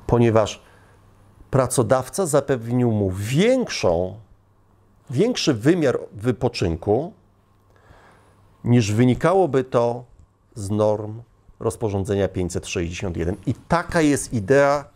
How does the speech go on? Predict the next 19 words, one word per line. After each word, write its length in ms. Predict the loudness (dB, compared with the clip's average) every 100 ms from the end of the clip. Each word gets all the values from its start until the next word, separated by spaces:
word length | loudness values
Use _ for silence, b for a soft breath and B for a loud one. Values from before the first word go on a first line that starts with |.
| b b b -16
i 60 |
taki, 640 | -8 -8 -8 -8 -6 -6 -8 b b b -10
taka 220 | -2 2
jest 220 | 2 0
funkcja 640 | -12 -4 -2 -2 -2 0 0
tego 260 | 0 -4
przepisu. 640 | -4 -8 -6 -8 -6 -10 -10
Czyli 180 | -4 -4
proszę 340 | 0 -2 0 -2
zwrócić 240 | -2 -2
uwagę, 420 | 0 2 0 0
jak 320 | 0 -2 -8 -14
mądry 600 | -6 0 2 2 2 0
jest 140 | -2
ten 140 | -4 -4
przepis. 480 | -6 -8 -10 -16 -20 _ _ B B B -14
Z 160 | -10 0
jednej 360 | 2 2 0
strony 600 | 0 0 0 0 -4 -4